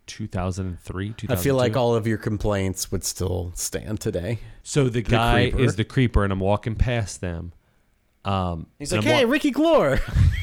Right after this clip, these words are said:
Speaker 1: I'm walking past him, and he's like, "Hey, man." He's like, "I played the Creeper in Jeepers Creeper." I was like, "Awesome." And I keep on trying to walk by. He's like, "We got another movie coming out." And he's trying to hand me this thing, like, this postcard thing.
Speaker 2: I know what, I know this scene. I've seen this m-, scene in a movie before.
Speaker 1: And it's Jeepers Creepers too.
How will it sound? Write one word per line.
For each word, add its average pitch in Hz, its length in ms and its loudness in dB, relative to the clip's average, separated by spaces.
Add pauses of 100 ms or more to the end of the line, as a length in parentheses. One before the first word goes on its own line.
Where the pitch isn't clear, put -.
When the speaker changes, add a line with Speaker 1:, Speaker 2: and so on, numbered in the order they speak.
(340)
Speaker 1:
I'm 120 140 -2
walking 156 360 4
past 190 460 2
him, 104 300 2 (280)
and 123 160 0
he's 135 160 2
like, 135 180 0 (140)
"Hey, 254 300 4
man." 139 340 2
He's 151 180 -2
like, 156 300 2
"I 202 140 2
played 175 220 2
the 151 80 -2
Creeper 180 380 -2
in 131 80 -2
Jeepers 151 360 -4
Creeper." 156 240 -2
I 135 40 0
was 127 120 -2
like, 120 160 -6 (140)
"Awesome." 170 500 2 (180)
And 101 60 -4
I 104 40 -2
keep - 220 -4
on 104 140 2
trying 101 220 0
to 101 60 0
walk 92 240 2
by. 92 240 2 (200)
He's 147 140 0
like, 165 160 0 (180)
"We 214 100 -2
got 233 160 4
another 208 240 0
movie 226 240 0
coming 156 300 0
out." 120 140 2
And 98 80 -4
he's 110 120 -2
trying 160 160 -2
to 131 60 0
hand 139 300 -2
me 107 100 0
this 82 180 -6
thing, 65 300 -8
like, 82 160 -6
this - 160 -6
postcard 82 580 -4
thing. - 340 -10
Speaker 2:
I 123 140 -6
know 131 220 0
what, 123 240 -2
I 123 100 -2
know 123 180 0
this 107 200 -2
scene. 95 200 0
I've 95 120 -2
seen 120 160 0
this 104 160 -4
m-, 110 120 -6
scene 107 300 -2
in 95 140 -2
a - 20 -2
movie 98 300 -2
before. 107 400 -8
Speaker 1:
And 147 120 4
it's 147 180 2
Jeepers 151 440 0
Creepers 107 420 -2
too. 92 420 -4